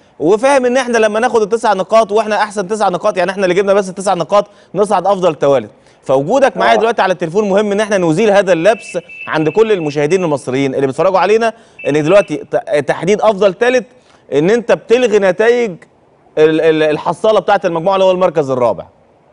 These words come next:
Speaker 2: بالظبط.
Speaker 1: وبالتبعيه موقف مصر في ال-، في، في ال-، في الحته دي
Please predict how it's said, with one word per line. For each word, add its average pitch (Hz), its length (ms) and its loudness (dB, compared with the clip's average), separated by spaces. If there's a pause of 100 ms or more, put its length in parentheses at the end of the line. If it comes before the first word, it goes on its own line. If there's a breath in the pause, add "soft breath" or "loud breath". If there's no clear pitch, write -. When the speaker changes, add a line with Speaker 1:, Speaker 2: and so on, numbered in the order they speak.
(100)
Speaker 2:
بالظبط. 107 500 -2 (160)
Speaker 1:
وبالتبعيه 202 920 2
موقف 180 420 -2
مصر 175 300 0
في 139 120 -6
ال-، 135 180 -6
في، 131 240 -4
في 131 80 -4
ال-، 131 220 0
في - 60 -4
الحته 208 440 0
دي 247 260 -2